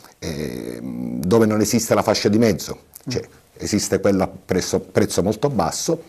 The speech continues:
Speaker 1: e poi esiste quella a un prezzo normale. Mm, col vino, mm, ci sono tante offerte per le diverse categorie co-,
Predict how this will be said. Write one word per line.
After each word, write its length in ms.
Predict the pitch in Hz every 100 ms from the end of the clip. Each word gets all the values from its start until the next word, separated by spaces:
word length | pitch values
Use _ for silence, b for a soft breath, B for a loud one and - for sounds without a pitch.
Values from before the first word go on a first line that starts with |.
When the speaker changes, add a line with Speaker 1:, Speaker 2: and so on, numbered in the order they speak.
| -
Speaker 1:
e 100 | -
poi 140 | 95
esiste 360 | 90 87 - 95
quella 200 | 73 80
a 20 |
un 80 | 85
prezzo 320 | 73 73 -
normale. 560 | 73 69 - - 69 80 B B B B B B -
Mm, 60 | 104
col 200 | 117 104
vino, 520 | 87 123 151 92 - 113
mm, 100 | - -
ci 140 | -
sono 200 | 85 92
tante 300 | 85 101 87
offerte 580 | 101 - 85 - 123 117 - _ -
per 180 | 98
le 200 | 95 92
diverse 400 | 87 95 90 - 98
categorie 420 | 90 82 82 82
co-, 240 | - -